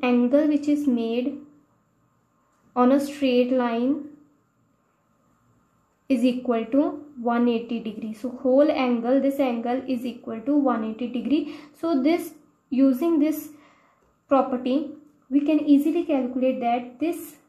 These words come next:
angle is equal to two times theta.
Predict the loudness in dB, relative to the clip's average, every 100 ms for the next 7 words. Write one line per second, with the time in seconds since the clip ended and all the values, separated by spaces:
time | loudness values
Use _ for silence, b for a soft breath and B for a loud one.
0 | -8 -4 -4 -2 0 0 -4 -14 _ _
1 | _ _ _ _ _ _ _ _ _ 0
2 | 2 4 2 0 -6 -6 -4 -4 -4 -8
3 | -20 _ _ -2 4 4 2 0 -4 0
4 | 0 -2 -4 -6 -6 -10 -14